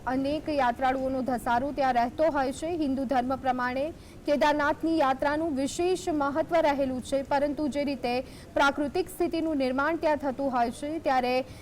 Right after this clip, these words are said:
સૌ કોઈના જીવને ખતરો પણ એટલો જ રહેતો હોય છે. આ વખતે પણ એ જ સ્થિતિ જોવા મળી રહી છે. લેન્ડસ્લાઇડિંગના કારણે અનેક લોકો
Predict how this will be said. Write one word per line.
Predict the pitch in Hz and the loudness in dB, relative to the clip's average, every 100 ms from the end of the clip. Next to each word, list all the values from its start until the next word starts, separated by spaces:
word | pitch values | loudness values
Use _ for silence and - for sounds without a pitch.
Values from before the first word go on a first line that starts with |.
| - - | -18 -2
સૌ | 320 269 | 2 2
કોઈના | 311 339 339 302 | 2 0 0 0
જીવને | 294 285 285 | 0 -2 -2
ખતરો | 285 254 269 | -2 -2 -2
પણ | 262 302 | -2 0
એટલો | 277 220 311 349 | -2 -2 0 0
જ | 339 | 2
રહેતો | 311 302 320 | 2 2 2
હોય | 302 277 | 2 0
છે. | 247 339 | 0 2
આ | 302 | 2
વખતે | 269 254 262 277 | 2 0 -2 -2
પણ | 294 320 240 | -2 -2 -2
એ | 294 | -2
જ | 311 349 | -2 -2
સ્થિતિ | - 330 320 302 | 0 -2 0 -2
જોવા | 294 277 269 | -2 0 0
મળી | 247 269 | 0 0
રહી | 320 302 294 | 2 2 0
છે. | 277 330 | -2 -2
લેન્ડસ્લાઇડિંગના | 320 269 285 294 247 247 349 349 339 | 0 0 0 -2 0 0 0 0 0
કારણે | 294 240 233 226 247 277 - - - - | 2 0 0 -2 -2 -4 -8 -18 -12 0
અનેક | 311 339 392 - | 2 4 2 2
લોકો | 320 302 - | 2 2 0